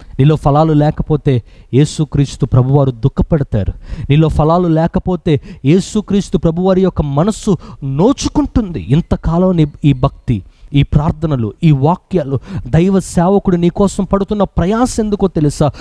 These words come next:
ప్రభు నిన్ను చూస్తున్నప్పుడు నువ్వు ఫలాలు కలిగిన ఒక అంజూరపు చెట్టు వలె నువ్వు ఉండాలని దేవుడు ఆశపడుతున్నాడు. ఇంకా ఫలాలు లేని జీవితం నువ్వు జీవిస్తున్నావా? ఫలాలు లేని బ్రతుకు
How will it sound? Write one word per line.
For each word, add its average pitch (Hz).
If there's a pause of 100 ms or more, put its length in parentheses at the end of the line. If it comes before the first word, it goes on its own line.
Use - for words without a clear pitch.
(100)
ప్రభు 165
నిన్ను 220
చూస్తున్నప్పుడు 214 (340)
నువ్వు 147
ఫలాలు 233
కలిగిన 233
ఒక 190
అంజూరపు 247
చెట్టు -
వలె 320
నువ్వు 302
ఉండాలని 214 (240)
దేవుడు 131
ఆశపడుతున్నాడు. 117
ఇంకా 160
ఫలాలు 160
లేని 170
జీవితం 165
నువ్వు 170
జీవిస్తున్నావా? 185 (500)
ఫలాలు 180
లేని 196
బ్రతుకు 165